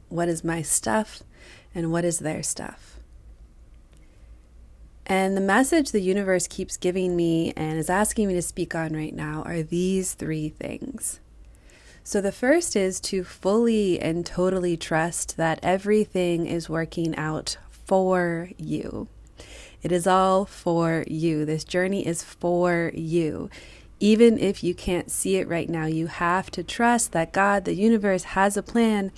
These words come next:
and that this really is for your best interest in this moment in time.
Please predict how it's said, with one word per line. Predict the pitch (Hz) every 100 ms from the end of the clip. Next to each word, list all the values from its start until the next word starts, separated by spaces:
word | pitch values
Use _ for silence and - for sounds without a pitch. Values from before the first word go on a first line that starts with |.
| - - - -
and | 190
that | 185 185
this | 190 185
really | 165 175 208 220 214 - 190
is | 220 226 196 175 - - - -
for | - 190
your | 175 160 180 190 190
best | 180 170 175 -
interest | 175 170 175 170 - -
in | 196 196 190 -
this | 175 170
moment | 175 175 170 160
in | 160 160
time. | - 156 156